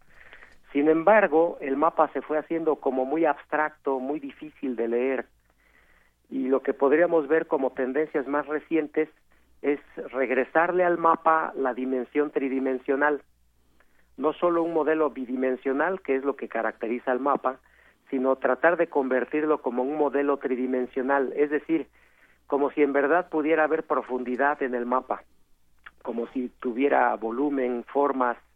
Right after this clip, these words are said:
de modo tal que el mapa pudiera hacerse más accesible al lector, convertir el mapa en un documento caminable, por decirlo así.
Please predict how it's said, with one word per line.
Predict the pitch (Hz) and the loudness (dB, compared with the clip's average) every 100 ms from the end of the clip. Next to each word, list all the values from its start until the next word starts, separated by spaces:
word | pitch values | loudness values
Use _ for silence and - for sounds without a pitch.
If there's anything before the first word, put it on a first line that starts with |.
| _ _ - _ _ | _ _ -20 _ _
de | 120 | -2
modo | 139 165 160 | 2 4 4
tal | 156 160 | 4 2
que | - 143 127 120 120 - | 2 0 2 -2 -6 -8
el | 131 | -4
mapa | 131 151 143 - | -2 0 -2 -2
pudiera | 127 139 143 | -2 0 0
hacerse | - 147 - 135 | -2 -6 -4 -4
más | 139 143 - - _ _ _ _ _ _ _ | -2 -4 -8 -20 _ _ _ _ _ _ _
accesible | 143 - 135 - 208 135 135 143 _ - | -4 -4 -4 -6 -8 -2 -2 -2 _ -14
al | - 117 | -8 -6
lector, | 117 - 143 127 - _ _ _ _ - - | -6 0 0 0 -8 _ _ _ _ -14 -4
convertir | 127 127 127 - 156 | -2 2 0 0 0
el | 160 | 2
mapa | 156 160 - 156 156 156 156 - _ - | 2 0 2 0 0 -2 -6 -12 _ -10
en | 135 | -6
un | 147 156 151 147 139 131 123 113 _ _ _ _ | -6 -6 -6 -4 -4 -4 -6 -10 _ _ _ _
documento | - 131 139 147 165 151 | -4 0 2 2 2 0
caminable, | 135 123 131 135 135 110 - _ - | 0 0 0 0 0 -2 -6 _ -4
por | 123 113 | -2 -2
decirlo | 113 135 127 123 | -4 -4 -2 -2
así. | - | -4